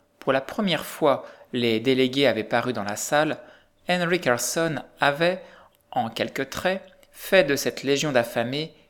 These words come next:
une caricature expressive, au-dessous de laquelle on pouvait lire quelques-unes des paroles bien connues que prononce le gras chevalier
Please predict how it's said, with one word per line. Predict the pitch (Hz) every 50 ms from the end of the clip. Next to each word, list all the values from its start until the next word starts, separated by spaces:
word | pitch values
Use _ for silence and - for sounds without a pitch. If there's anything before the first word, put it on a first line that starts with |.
| _ _ -
une | 135 120 117 117 113
caricature | - 170 160 160 151 - - 135 131 - - 165 151 - - -
expressive, | 156 - - - - - 120 110 113 - - - 101 95 92 - 120 117 _ _ _ _ _ _ _ _ _ _ _ _
au-dessous | - 135 123 123 123 156 165 165 - - 185
de | 147 127
laquelle | 117 120 120 - - 160 156 147
on | 123 113
pouvait | - - 123 110 117 113
lire | 120 131 143 - - -
quelques-unes | - 165 - - - 135 123 127 151 147 127
des | 110 -
paroles | - 117 110 113 123 113
bien | 107 123 151 165
connues | 160 - - 127 117 120 127 147 156 - - - _ _ _ -
que | - 131 123
prononce | 127 - - 147 147 151 160 156 - -
le | 123 113 110
gras | 110 - 101 - 135 139
chevalier | - - - 120 110 110 104 107 107 113 135 139 143